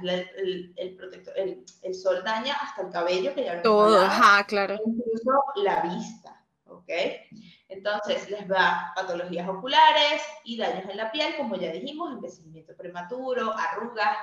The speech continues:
Speaker 1: quemaduras o cáncer de piel. De hecho, eh, el bronceado, la producción de melanina, no es un, no es sino más bien la reacción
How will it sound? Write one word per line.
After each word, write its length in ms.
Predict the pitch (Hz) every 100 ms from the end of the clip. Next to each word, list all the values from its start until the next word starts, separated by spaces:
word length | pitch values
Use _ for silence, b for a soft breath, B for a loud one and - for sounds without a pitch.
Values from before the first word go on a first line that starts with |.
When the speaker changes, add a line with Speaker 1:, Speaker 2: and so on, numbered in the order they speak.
| -
Speaker 1:
quemaduras 840 | 214 180 180 190 294 320 247 - - - b b b b _
o 320 | 220 254 -
cáncer 540 | 185 160 - 165 -
de 100 | 151
piel. 260 | - - - _ _ _ _ _ _
De 320 | 190 208 254
hecho, 420 | 285 320 330 - - -
eh, 500 | 208 196 185 185 -
el 180 | 202 185
bronceado, 1000 | 180 175 - 269 277 226 247 381 - - _ _
la 160 | 180 180
producción 460 | 196 185 202 196
de 60 | 208
melanina, 800 | 226 233 247 277 233 226 226 214
no 240 | 214 226
es 340 | 247 277 320 -
un, 220 | 262 269 - - _ _ - _ _
no 180 | 233 254
es 100 | 277 - -
sino 260 | 302 277
más 160 | 226 254
bien 160 | 247 254
la 140 | 277
reacción 760 | 254 214 208 - 220 220 -